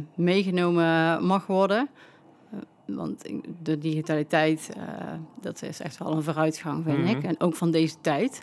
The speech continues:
Speaker 1: Dus die mag zeker, eh, doorgevoerd worden.
Speaker 2: Oké.
Speaker 1: M-, maar zeker wel met, eh,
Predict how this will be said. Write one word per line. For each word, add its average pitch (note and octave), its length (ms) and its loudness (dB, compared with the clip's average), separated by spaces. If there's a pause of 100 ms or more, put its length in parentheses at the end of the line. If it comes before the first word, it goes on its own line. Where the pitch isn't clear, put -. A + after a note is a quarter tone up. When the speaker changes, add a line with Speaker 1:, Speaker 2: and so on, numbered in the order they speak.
(380)
Speaker 1:
Dus E3 120 -6
die F3 120 0
mag D#3 160 -2
zeker, E3 380 -6
eh, - 180 -8 (480)
doorgevoerd F#3 540 4
worden. - 200 -12 (300)
Speaker 2:
Oké. C#3+ 460 -2 (200)
Speaker 1:
M-, - 160 2
maar F3+ 280 8
zeker F#3 300 2
wel E3+ 200 8
met, E3 260 2
eh, D#3 260 4